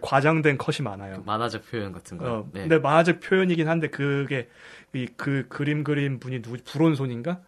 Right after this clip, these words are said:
Speaker 1: 그분인데 그분이 눈이 잘 안 보여.
Speaker 2: 아.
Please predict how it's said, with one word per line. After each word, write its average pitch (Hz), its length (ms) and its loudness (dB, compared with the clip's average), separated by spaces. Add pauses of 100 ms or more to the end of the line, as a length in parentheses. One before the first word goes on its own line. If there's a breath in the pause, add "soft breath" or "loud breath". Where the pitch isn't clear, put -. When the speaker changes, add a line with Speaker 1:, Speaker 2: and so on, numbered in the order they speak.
(760 soft breath)
Speaker 1:
그분인데 131 520 -4
그분이 139 400 -4
눈이 139 260 -4
잘 123 140 -2
안 92 140 -12
보여. 95 260 -14 (180)
Speaker 2:
아. 107 640 -6